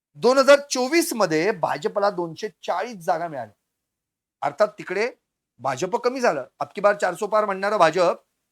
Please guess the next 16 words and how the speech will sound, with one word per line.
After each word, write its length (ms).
दोनशे 240
चाळीस 300
वर 100
आलं. 160
मग 160
त्यावेळी 400
लोकसभेला 600
त्यांनी 280
ईव्हीएम 340
नको 340
हा 140
मुद्दा 220
का 120
नाही 140
उपस्थित 220
केला? 320